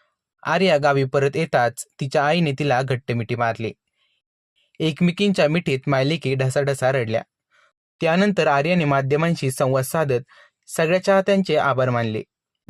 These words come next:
जादू हिऱ्याच्या टास्कमध्ये झालेल्या हाणामारीमध्ये आर्याने निक्कीच्या कानाखाली मारली,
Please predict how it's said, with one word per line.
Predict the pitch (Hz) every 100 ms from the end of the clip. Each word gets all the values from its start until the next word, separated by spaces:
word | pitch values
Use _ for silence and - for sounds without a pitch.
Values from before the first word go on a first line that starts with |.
| 139
जादू | 139 147 156
हिऱ्याच्या | 160 175 202 165
टास्कमध्ये | 135 139 - 165 160 135
झालेल्या | 135 135 127 127
हाणामारीमध्ये | 127 131 127 131 147 156 123 131 - - - -
आर्याने | 143 151 180 185
निक्कीच्या | 180 - 202 147
कानाखाली | 143 135 127 131 123
मारली, | 117 117 120